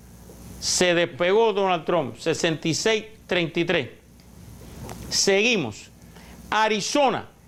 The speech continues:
el famoso estado que los demócratas podían ganar después de tantos años, se acabó el sueño de una noche de verano.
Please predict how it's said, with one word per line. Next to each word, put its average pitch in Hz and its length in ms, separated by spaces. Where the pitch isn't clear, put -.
el 202 200
famoso 233 640
estado 247 500
que 208 140
los 202 160
demócratas 226 540
podían 226 460
ganar 214 280
después 220 280
de 220 60
tantos 226 320
años, 247 320
se - 200
acabó 180 640
el 175 140
sueño 208 340
de 208 40
una 202 140
noche 208 240
de 180 60
verano. 160 340